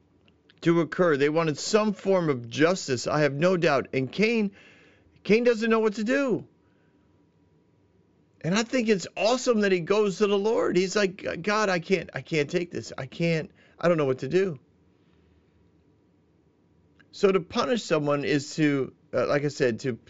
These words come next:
to put the consequences of everything upon him, to,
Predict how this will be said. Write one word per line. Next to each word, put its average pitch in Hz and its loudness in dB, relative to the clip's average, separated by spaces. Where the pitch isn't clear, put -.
to 127 -6
put 160 -4
the 135 0
consequences 139 -2
of 113 -2
everything 143 0
upon 127 -4
him, 104 -2
to, 113 -2